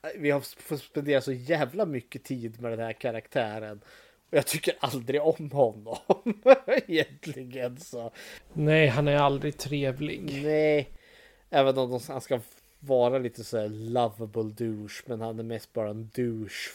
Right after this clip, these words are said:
Speaker 1: för mig. <laughs>
Speaker 2: Ja, han är inte särskilt, eh,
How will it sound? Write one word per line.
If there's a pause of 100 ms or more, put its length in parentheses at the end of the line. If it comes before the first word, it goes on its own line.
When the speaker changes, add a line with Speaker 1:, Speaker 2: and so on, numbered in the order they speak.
(140)
Speaker 1:
för
mig.
<laughs> (840)
Speaker 2:
Ja,
han
är
inte
särskilt,
eh,